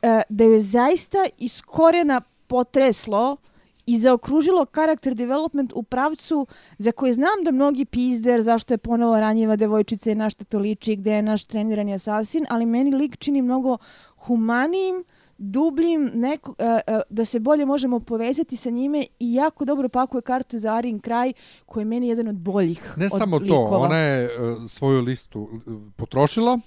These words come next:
Speaker 2: znači njena lista je gotova.
Speaker 1: A,
Speaker 2: Rat-
Speaker 1: ne samo što je potrošila, mislim da je jako ključan element što se odrekla posljednjeg imena. Cersei?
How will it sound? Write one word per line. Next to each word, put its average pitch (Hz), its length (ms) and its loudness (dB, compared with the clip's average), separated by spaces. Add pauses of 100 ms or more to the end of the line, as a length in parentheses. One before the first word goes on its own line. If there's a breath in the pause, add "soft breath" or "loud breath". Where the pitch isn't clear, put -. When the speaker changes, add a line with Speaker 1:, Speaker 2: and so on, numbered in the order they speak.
(640 soft breath)
Speaker 2:
znači - 200 -14
njena 139 220 4
lista 135 300 0
je 101 60 -4
gotova. 147 420 2
Speaker 1:
A, 127 100 0
Speaker 2:
Rat- 180 260 6
Speaker 1:
ne 415 120 0
samo 427 260 0
što - 120 -4
je 330 60 2
potrošila, 285 500 0
mislim 285 260 0
da 262 60 2
je 277 40 2
jako 320 220 -2
ključan 262 560 -2
element 226 380 0
što - 160 -4
se 226 120 -4 (120)
odrekla 214 460 0
posljednjeg 180 520 -6
imena. 175 300 -6 (1700)
Cersei? 220 460 -6